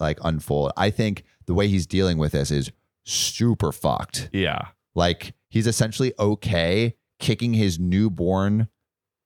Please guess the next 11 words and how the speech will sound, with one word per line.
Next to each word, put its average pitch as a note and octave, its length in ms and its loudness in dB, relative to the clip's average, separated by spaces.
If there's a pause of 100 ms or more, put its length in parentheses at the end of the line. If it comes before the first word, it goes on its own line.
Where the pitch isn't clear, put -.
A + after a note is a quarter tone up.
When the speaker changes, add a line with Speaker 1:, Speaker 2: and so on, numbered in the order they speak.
Speaker 1:
child G#2 680 0 (400)
with G2+ 360 0
his, G2 560 0 (380)
the, G2 100 2
the, F#2+ 320 0
the G2+ 160 0
mother F#2+ 520 2
of G2+ 500 0
that G#2+ 300 0
child B2 440 0
just G2+ 180 -2